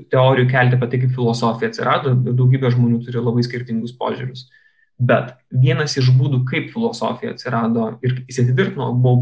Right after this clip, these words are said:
būtent tai, kad filosofai turėjo ką pasakyti šio klausimu. Tai yra, kad jie buvo grupė žmonių, kurie intensyviausiai kvestionavo tas kultūrinės vertybės graikų, tas tokias išskydusias ir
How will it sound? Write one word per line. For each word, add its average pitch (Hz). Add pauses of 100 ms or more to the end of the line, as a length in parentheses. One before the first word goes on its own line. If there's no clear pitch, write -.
(120)
būtent 120 (500)
tai, 156
kad 131
filosofai 131
turėjo 123
ką 120
pasakyti 123
šio -
klausimu. 117
Tai 123
yra, 123
kad 127 (560)
jie 139
buvo 151 (240)
grupė 143
žmonių, 127
kurie 135
intensyviausiai 135
kvestionavo 120
tas -
kultūrinės 127
vertybės - (240)
graikų, 123
tas -
tokias 123
išskydusias 127
ir 113